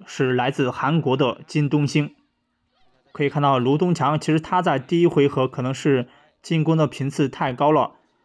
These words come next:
然后第二回合他是明显没有那么积极。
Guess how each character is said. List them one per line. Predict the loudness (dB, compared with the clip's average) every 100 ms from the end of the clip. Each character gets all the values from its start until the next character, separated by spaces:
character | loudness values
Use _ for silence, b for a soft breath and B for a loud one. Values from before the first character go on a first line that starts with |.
| _ _
然 | -4 0
后 | 2
第 | 2 2
二 | 2
回 | 2 0
合 | 2 0
他 | -2 -4 -2
是 | 0 0
明 | 0 0
显 | 0 0
没 | 0
有 | 0
那 | -2
么 | -2
积 | -2 -2
极。 | -2 -4